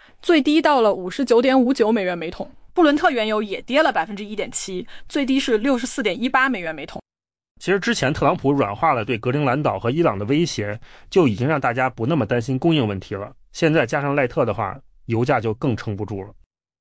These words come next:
Speaker 1: 赖特还在达沃斯论坛上和西方石油公司的首席执行官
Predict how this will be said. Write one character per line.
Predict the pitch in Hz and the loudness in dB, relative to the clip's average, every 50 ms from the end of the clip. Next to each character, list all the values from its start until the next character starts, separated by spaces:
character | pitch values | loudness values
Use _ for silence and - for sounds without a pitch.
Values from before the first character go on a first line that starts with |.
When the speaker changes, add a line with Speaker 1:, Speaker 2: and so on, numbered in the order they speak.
| _ _ _ _ _ _ _ - - - - | _ _ _ _ _ _ _ -20 -20 -6 -2
Speaker 1:
赖 | 320 311 277 | 0 0 2
特 | 262 302 269 247 | 2 2 2 2
还 | 226 233 226 | 2 0 0
在 | 262 254 233 220 | 2 2 2 2
达 | 202 214 214 254 | 2 2 2 2
沃 | 254 220 | 2 2
斯 | - - 254 | 0 0 2
论 | 247 262 226 | 2 4 2
坛 | 202 214 - 175 208 | 2 -2 -6 -6 -2
上 | 247 202 196 190 | 0 0 0 0
和 | 185 - 196 202 | 0 -2 -2 -2
西 | - - - 277 254 | -2 -4 -2 0 2
方 | 269 262 269 | 2 2 0
石 | - - 226 | 0 0 0
油 | 226 233 | 0 2
公 | 233 247 247 254 | 2 2 0 0
司 | - 240 | 0 0
的 | 226 208 | -2 -2
首 | - - 175 170 | -2 -4 -6 -6
席 | - 220 | -6 -8
执 | 208 226 | -8 -6
行 | 214 - 240 240 | -4 -4 0 2
官 | 247 247 247 254 254 | 2 2 2 2 -2